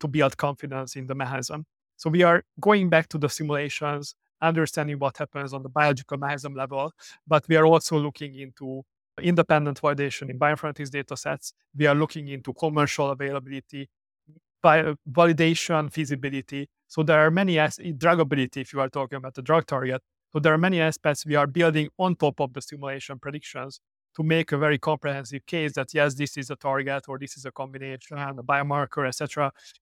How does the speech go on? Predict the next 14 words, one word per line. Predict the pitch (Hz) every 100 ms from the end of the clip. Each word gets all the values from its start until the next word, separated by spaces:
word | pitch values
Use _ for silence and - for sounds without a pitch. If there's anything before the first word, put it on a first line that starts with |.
| _
which | 139 - -
worth | 143 156 147 -
investment. | 147 135 131 - 127 143 _ _ _ _
Because | 156 - 160 151 -
validation | 151 165 175 175 - 170 165 - _ -
if | 180 240
you |
want, | 185 165 165
would | 151 147
like | 147 147
to | 143
run | 147 147
it | 135
right, | 131 131 202